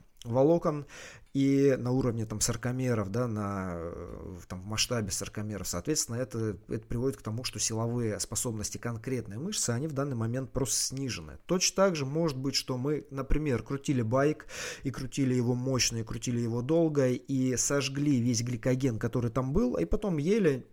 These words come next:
может быть, недостаточно много, а может, недостаточно долго, много времени прошло, и гликоген просто не восстановился.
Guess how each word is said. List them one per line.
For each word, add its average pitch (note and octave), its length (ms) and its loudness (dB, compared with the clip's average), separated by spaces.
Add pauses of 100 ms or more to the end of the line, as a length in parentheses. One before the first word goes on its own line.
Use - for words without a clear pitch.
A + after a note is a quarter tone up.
может G3 280 2
быть, E3 160 0
недостаточно D#3 800 2
много, D3+ 400 0
а A#2 40 0
может, C#3+ 220 0
недостаточно A#2+ 760 -2 (300)
долго, A#2+ 500 0 (200)
много B2+ 260 -4
времени A2+ 340 0
прошло, - 440 -6 (400)
и D3+ 140 4
гликоген B2+ 460 2
просто - 300 6
не C3 80 -4
восстановился. A2+ 760 0